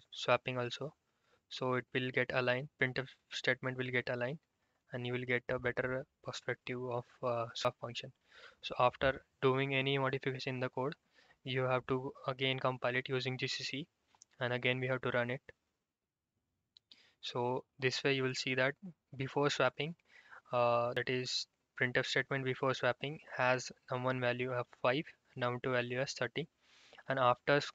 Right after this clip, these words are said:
calling this swap function, this many operations are done in the swap function,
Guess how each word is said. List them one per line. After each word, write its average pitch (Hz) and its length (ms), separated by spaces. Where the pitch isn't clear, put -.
calling 131 300
this 131 140
swap 131 280
function, 143 460
this 127 220
many 135 180
operations 131 480
are 127 240
done 131 140
in 131 120
the 135 80
swap 123 300
function, 135 340